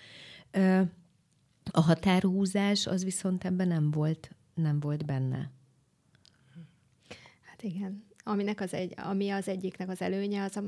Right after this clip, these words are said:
Speaker 2: hátránya is. Tehát,
Speaker 1: Így
Speaker 2: hogy,
Speaker 1: van,
Speaker 2: hogy
Speaker 1: így
Speaker 2: mindennek
Speaker 1: van.
Speaker 2: megvan a jó,
Speaker 1: Az
Speaker 2: meg a
Speaker 1: előnye,
Speaker 2: rossz
Speaker 1: meg a
Speaker 2: oldala.
Speaker 1: hátránya,
Speaker 2: Így van.
Speaker 1: igen.
Speaker 2: Mhm.
Speaker 1: Az, ami az én, ö, ö, életemben például nagyon érdekes volt így anyaként, az a, kire ütött ez a gyerek.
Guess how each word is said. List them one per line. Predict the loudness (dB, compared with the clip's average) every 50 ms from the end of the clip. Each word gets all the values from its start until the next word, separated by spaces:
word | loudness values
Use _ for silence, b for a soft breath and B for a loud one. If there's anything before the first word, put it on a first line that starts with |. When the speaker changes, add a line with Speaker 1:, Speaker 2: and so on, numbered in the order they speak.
| -10 -12 _
Speaker 2:
hátránya | -14 -10 -8 -8 -8 -8 -8 -8 -6 -6 -6 -6
is. | -6 -6 -6 -4
Tehát, | -2 -2 0 0
Speaker 1:
Így | 0 0
Speaker 2:
hogy, | 0 2 2 2 2 0 0 -2
Speaker 1:
van, | -2 -2 -4 -4 -4
Speaker 2:
hogy | -6 -6 -6 -2 0
Speaker 1:
így | 2
Speaker 2:
mindennek | 4 4 4 4 2 2 0
Speaker 1:
van. | 2 2
Speaker 2:
megvan | 2 0 0 -2 -4 -4 -4
a | -4 -4 -4
jó, | -4 -4 -2 -2
Speaker 1:
Az | 0 0
Speaker 2:
meg | 2 4
a | 4
Speaker 1:
előnye, | 4 4 4 4 2
Speaker 2:
rossz | 2 2
Speaker 1:
meg | 2 2
a | 2
Speaker 2:
oldala. | 2 2 2 0 0
Speaker 1:
hátránya, | 0 -2 -2 0 0 2 2 2 2
Speaker 2:
Így | 2
van. | 2 2
Speaker 1:
igen. | 2 2 0 0 -2
Speaker 2:
Mhm. | -4 -6 -6 -6 -4 2
Speaker 1:
Az, | 4 6 6
ami | 6 6 6 4 4
az | 2 2 0
én, | 2 2 4 4 4 4
ö, | 4 4 2 2 0 -2 B B B B B B B _
ö, | -2 0 2 2 2 0 -2 0
életemben | 2 2 4 4 4 2 0 0 0 0 2 2 2 2 0
például | 0 0 -2 0 0 2 2 4 4
nagyon | 4 4 2 2 2 2
érdekes | 2 0 0 -2 -4 -4 -4 -6 -6 -6 -4 -4 -2 -2 -4 -4 -6 -8
volt | -8 -6 -4 -4 -2 -2 -4 -4 -4 -6
így | -6 -6 -6 -8
anyaként, | -8 -6 -4 -2 -2 -2 -4 -4 -4 -4 -2 0 0 0 0 -2 -4 -6 -14 _ _ _ -20 -20 _ _ _ _
az | -4 -4 -2 -2
a, | -2 -2 -2 -2 -4 -4
kire | -4 -4 -2 0
ütött | -2 -2 -2 -4 -6 -8 -6 -6
ez | -6 -4 -2
a | -2
gyerek. | -2 -2 -4 -4 -6 -8 -10 B B B